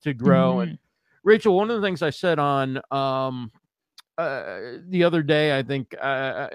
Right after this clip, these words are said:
Speaker 1: I, I was talking about Be Live, and I said, you know, um, some of the apps have come along, have gotten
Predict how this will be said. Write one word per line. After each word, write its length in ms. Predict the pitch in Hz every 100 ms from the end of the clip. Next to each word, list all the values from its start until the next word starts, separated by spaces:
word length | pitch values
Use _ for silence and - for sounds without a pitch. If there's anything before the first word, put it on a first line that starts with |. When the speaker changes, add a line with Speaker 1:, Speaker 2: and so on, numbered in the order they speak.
| -
Speaker 1:
I, 40 |
I 40 | 165
was 220 | 147 131
talking 240 | 156 143
about 240 | 147 135 120
Be 140 | 139
Live, 320 | 131 127 127
and 120 | 123 120
I 60 |
said, 240 | 110 156 135
you 100 | 135
know, 200 | 127 123 _ _ _ _ _
um, 380 | 143 139 135 131 -
some 340 | - 190 202
of 60 | 196
the 120 | 180
apps 340 | 165 160 -
have 180 | 156 127
come 220 | - 160
along, 420 | 151 139 139 139 131
have 200 | 135 117
gotten 560 | 135 131 139 127 123